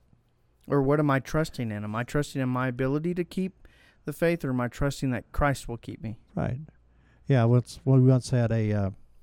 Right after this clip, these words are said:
Speaker 2: a deacon's wife in another town, in another church, and had been what you would call a faithful Christian for twenty years,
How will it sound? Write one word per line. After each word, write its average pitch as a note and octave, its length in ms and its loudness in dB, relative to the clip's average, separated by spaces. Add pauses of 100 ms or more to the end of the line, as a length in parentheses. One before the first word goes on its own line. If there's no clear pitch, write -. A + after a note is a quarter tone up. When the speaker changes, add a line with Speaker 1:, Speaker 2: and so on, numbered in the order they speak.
(380)
Speaker 2:
a A2+ 120 2
deacon's B2+ 480 2
wife G#2 480 -2 (720)
in A#2 100 0
another A2 320 2
town, A2+ 440 0 (200)
in A2 60 -2
another G#2 280 0
church, - 460 -4 (840)
and G#2+ 500 -2 (420)
had A2+ 340 -4
been A2+ 480 2 (500)
what A#2 220 2
you A#2+ 100 4
would G#2+ 140 2
call A2+ 300 2
a G#2 60 0
faithful A#2 420 -2
Christian A2+ 580 0 (580)
for G#2 240 0
twenty A#2 340 4
years, G#2 560 2